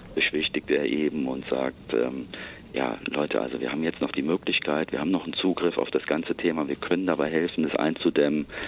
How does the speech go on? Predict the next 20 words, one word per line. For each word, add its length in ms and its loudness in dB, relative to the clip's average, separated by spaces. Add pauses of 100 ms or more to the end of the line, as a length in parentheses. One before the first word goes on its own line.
(380)
Ähm, 240 4
lass 200 4
uns 120 4
das 180 4
doch 120 -4
jetzt 300 2
tun, 320 6
weil 160 4
irgendwann 320 4
ist 120 2
es 140 -8
zu 100 0
spät, 320 4
dann 80 0
haben 100 -2
wir 80 2
gar 140 0
keinen 180 -2
Einfluss 420 -2
mehr.“ 220 -2